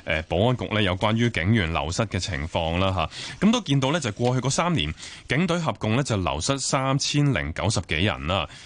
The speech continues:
噉，呃，而呢，就係招聘嘅人士呢，噉過去嗰三年，包括警員啊、督察啊，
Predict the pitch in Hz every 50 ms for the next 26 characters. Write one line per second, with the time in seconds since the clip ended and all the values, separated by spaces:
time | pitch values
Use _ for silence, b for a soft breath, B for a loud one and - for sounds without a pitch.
0 | B B B - 170 196 156 117 104 92 87 82 82 90 139 170 - - 110 98
1 | 101 92 90 92 98 - - - 160 160 156 151 - 117 123 110 104 104 104 -
2 | - - 117 110 95 78 73 76 82 - - 98 95 110 143 147 B B B B
3 | B - 196 180 - 127 123 123 113 127 - 156 151 98 82 80 - 135 135 127
4 | 113 - - 78 87 113 120 98 73 73 82 85 92 - 127 120 - - - 92
5 | 85 92 95 95